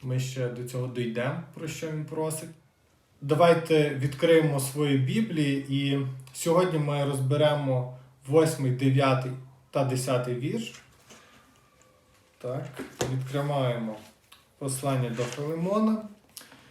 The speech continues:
І я зачитаю з восьмого по десятий вірш. «Через це, хоч я маю велику владу в Христі подавати накази тобі про потреби,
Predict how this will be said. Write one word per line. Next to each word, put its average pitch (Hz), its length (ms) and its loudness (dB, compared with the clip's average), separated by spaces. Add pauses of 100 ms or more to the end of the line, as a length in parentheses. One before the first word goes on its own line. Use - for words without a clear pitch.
(200)
І 170 80 -4
я 185 140 4
зачитаю 160 560 2
з 135 40 0
восьмого 151 500 2
по 131 120 -4
десятий 123 500 -2
вірш. - 260 -14 (1000)
«Через 165 340 2
це, 202 180 6
хоч 180 320 -2
я 160 80 2
маю 151 420 2
велику 147 480 2
владу 123 460 0
в 131 120 -4
Христі 135 580 -2
подавати 139 680 0
накази 143 580 -2 (640)
тобі 139 360 0
про 151 300 -2
потреби, 135 640 -4